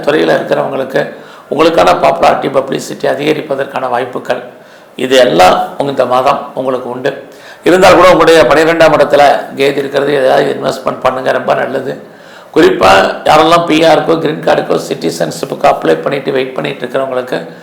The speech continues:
அது கிடைப்பதற்கான வாய்ப்பு நிறைய உண்டு. இந்த மாதத்துல யாரெல்லாம் வந்து <clears throat> குழந்தைக்காக எதிர்பார்த்து காத்துட்டு இருக்கீங்களோ குழந்தைக்கான வாய்ப்பு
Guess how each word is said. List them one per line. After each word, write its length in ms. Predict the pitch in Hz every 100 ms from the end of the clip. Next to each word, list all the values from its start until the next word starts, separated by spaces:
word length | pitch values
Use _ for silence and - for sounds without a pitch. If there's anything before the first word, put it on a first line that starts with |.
| - - -
அது 160 | 135 131
கிடைப்பதற்கான 800 | 131 165 165 170 160 - 147 135
வாய்ப்பு 540 | 123 135 - 165 165 165
நிறைய 280 | 135 131 151
உண்டு. 480 | 143 135 139 - - - - - - - -
இந்த 540 | 165 180 165 139 - -
மாதத்துல 680 | 156 156 156 147 156 156 - - - - - - - - - - -
யாரெல்லாம் 460 | 143 147 160 160 165
வந்து 460 | 151 151 160 139 -
<clears throat> 240 | 139 -
குழந்தைக்காக 520 | 143 160 165 160 147
எதிர்பார்த்து 460 | 151 139 151 160 160
காத்துட்டு 400 | 156 139 139 -
இருக்கீங்களோ 380 | 139 139 139 -
குழந்தைக்கான 640 | 139 156 156 143 139 135
வாய்ப்பு 440 | 123 135 139 156